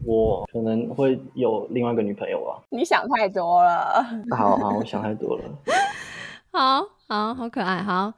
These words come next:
Speaker 3: 下一个 section 了，下一个那个 section 的主题是跟定义关系有关。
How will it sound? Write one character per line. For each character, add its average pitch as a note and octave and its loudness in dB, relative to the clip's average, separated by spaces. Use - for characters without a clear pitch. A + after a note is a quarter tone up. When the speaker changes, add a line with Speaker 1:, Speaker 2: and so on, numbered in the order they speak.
Speaker 3:
下 D4 0
一 A#3 0
个 G#3 2
section G#3 -4
了， G2 -8
下 A3+ -2
一 G3+ 0
个 E3+ 0
那 G3+ -2
个 F3 0
section G3+ -2
的 F3+ 0
主 F3 -6
题 E3+ -4
是 G3 -2
跟 F#3+ 0
定 A#3 -2
义 A3 -2
关 F#3 0
系 F3+ -4
有 E3 -2
关。 - -6